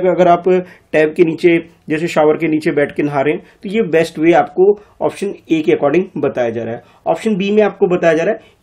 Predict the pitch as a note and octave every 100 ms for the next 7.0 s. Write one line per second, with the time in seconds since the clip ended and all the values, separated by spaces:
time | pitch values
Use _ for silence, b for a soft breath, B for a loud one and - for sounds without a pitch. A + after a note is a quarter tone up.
0 | D#3+ F#3 F#3 G#3+ F#3 D3 D#3 - F#3 -
1 | F3+ F#3+ D3+ C3+ A#2 A#2+ - b b F3+
2 | E3+ E3 - D#3+ D#3 F3+ F3+ E3 F3+ D#3+
3 | G3+ D3+ D3 D3+ D#3+ D#3 D#3+ D3 C3+ D#3+
4 | D3 B B D#3+ A3 A3+ D3 D3 - B2+
5 | A#2 A#2 A2 b b b F3+ - G#3+ -
6 | G3+ G3+ F3 - F3 D#3+ D#3 D3+ F3